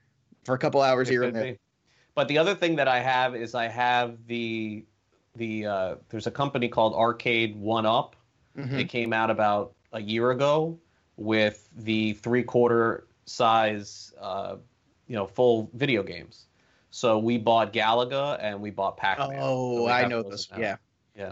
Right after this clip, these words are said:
Speaker 1: I like those. That's fun. Oh, yeah, the Switch actually for Nintendo has a thing where you can play some of the old video games, the old original Nintendo. But it's weird. Like, you, you have a service and every month they, you know, pop new ones on there. But you know what kinda stinks is, uh, what's frustrating is they don't have, like,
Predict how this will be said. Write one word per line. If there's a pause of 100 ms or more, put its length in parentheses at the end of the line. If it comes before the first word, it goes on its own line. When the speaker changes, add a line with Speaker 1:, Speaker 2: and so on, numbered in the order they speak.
Speaker 1:
I
like
those.
That's
fun.
Oh,
yeah, (140)
the
Switch
actually
for
Nintendo
has
a
thing
where
you
can
play
some
of
the
old
video
games,
the
old
original
Nintendo. (360)
But
it's
weird.
Like,
you,
you
have
a
service
and
every
month
they, (440)
you
know,
pop
new
ones
on
there. (300)
But
you
know
what
kinda
stinks
is,
uh, (340)
what's
frustrating
is
they
don't
have,
like,